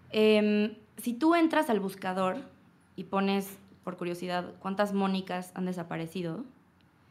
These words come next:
no te aparece el nombre Mónica Meltis Bejar si yo estuviera desaparecida. Te aparece mujer, veintisiete años, pero sí sabes que esa persona se llama Mónica porque buscaste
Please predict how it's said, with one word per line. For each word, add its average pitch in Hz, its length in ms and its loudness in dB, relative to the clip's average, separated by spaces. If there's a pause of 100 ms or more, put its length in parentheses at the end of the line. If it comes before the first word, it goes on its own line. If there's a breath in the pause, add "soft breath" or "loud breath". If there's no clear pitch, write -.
(480 soft breath)
no 240 180 0
te 330 80 6
aparece 214 760 0 (200)
el 190 160 -4
nombre 196 280 0
Mónica 196 420 -4
Meltis 175 320 -8
Bejar 175 280 -6
si 170 140 -12
yo 165 80 -10
estuviera 170 280 -8
desaparecida. 165 480 -8 (240)
Te 185 80 -4
aparece 208 640 2
mujer, 202 300 -4
veintisiete 196 420 -4
años, 190 260 -6
pero 196 180 -2
sí 220 120 -4
sabes 226 340 -2
que - 60 -8
esa 202 140 -6
persona 180 260 -6
se 175 80 -10
llama 180 140 -4
Mónica 175 340 -6
porque 175 200 -14
buscaste 175 440 -6